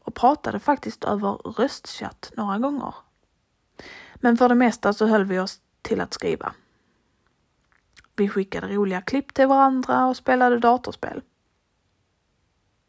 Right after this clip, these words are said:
På eftermiddagen denna varma dag i augusti så skickade han någonting konstigt till mig.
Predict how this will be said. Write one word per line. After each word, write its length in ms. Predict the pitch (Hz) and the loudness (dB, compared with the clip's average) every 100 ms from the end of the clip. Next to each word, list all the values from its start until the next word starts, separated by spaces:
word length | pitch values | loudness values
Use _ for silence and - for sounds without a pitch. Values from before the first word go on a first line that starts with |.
| _ _ - - - - - - _ | _ _ -20 -20 -20 -20 -20 -20 _
På 100 | - | 2
eftermiddagen 1000 | - 302 - 233 220 214 208 208 208 208 | 2 2 -2 -2 0 4 4 4 2 0
denna 240 | 220 302 247 | 2 2 4
varma 440 | 226 233 233 196 | 6 6 4 2
dag 360 | 202 196 180 190 | 2 2 0 -2
i 60 | |
augusti 640 | 190 190 220 - - - 175 | -4 0 -2 -2 -8 -8 -6
så 160 | 208 | -10
skickade 480 | - 254 - - 185 | -4 -4 -4 -8 -4
han 180 | 208 233 | 0 0
någonting 300 | 196 196 190 | 0 -2 -6
konstigt 560 | - 190 254 - - - | -6 -4 -4 -4 -12 -8
till 100 | 254 | -8
mig. 200 | - | -8